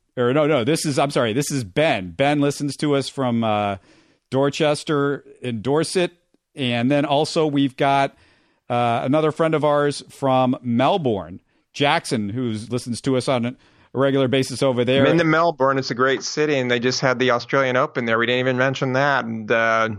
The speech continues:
Speaker 2: Djokovic winning over Nadal again.
Speaker 1: Another win for the Joker. And I tell you what, R G, uh, Melbourne, there's some players from Melbourne in some different sports. You, you know some Melbourne natives in the N B A and the N F L? Can you name some?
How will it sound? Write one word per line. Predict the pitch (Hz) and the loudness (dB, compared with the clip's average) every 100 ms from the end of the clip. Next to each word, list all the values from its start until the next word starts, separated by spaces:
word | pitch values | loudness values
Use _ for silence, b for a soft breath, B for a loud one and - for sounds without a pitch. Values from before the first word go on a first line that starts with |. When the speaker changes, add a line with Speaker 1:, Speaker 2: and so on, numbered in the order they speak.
| 107 107 | -12 -10
Speaker 2:
Djokovic | 104 123 131 117 117 - | 0 0 0 0 0 -2
winning | 117 117 113 113 113 | -2 0 0 -2 0
over | 113 113 | 0 2
Nadal | 117 113 120 123 127 | 0 2 2 2 0
again. | 113 117 113 107 101 _ _ | -2 -4 -8 -8 -12 _ _
Speaker 1:
Another | 127 127 | -2 0
win | 123 131 127 | 0 0 0
for | - 131 120 117 - 156 156 _ | 0 0 0 -2 -6 -16 -18 _
the | - 117 | -10 -4
Joker. | 123 139 139 139 | 0 0 0 -2
And | 131 131 131 _ _ | 0 -2 -2 _ _
I | - 135 | -4 -2
tell | 156 | 0
you | 151 | 0
what, | 151 170 139 - _ | 2 2 0 -6 _
R | 135 131 | -2 0
G, | 123 131 127 | 0 2 2
uh, | 123 117 | 2 2
Melbourne, | 113 120 143 139 151 147 143 b b b - | 0 2 0 0 0 0 -4 b b b -4
there's | 151 | -4
some | - 170 170 170 - _ _ _ - | -2 -4 -2 -6 -10 _ _ _ -4
players | 170 208 202 | 0 2 0
from | - 196 | -2 -2
Melbourne | 180 202 196 147 127 | 0 0 2 2 2
in | 123 | 0
some | - 127 | -2 -4
different | 139 127 117 | -2 -2 -4
sports. | - 123 117 - | -4 -2 -2 -2
You, | 123 | -6
you | 131 135 | -4 -2
know | 147 | -2
some | 156 170 147 135 b b _ | -2 -4 -4 -6 b b _
Melbourne | 110 143 160 180 175 | 0 0 2 0 0
natives | 175 180 185 - | 0 0 -2 -2
in | 151 139 139 | -2 -2 -4
the | 120 135 | -2 0
N | 156 | 0
B | 156 147 | 0 0
A | 147 160 170 | 2 2 0
and | 135 | 0
the | 131 | 0
N | 135 | 0
F | 143 - | 0 0
L? | 147 156 | -2 0
Can | 131 | 2
you | |
name | 123 131 160 | 2 2 0
some? | 185 180 185 | -2 -2 -4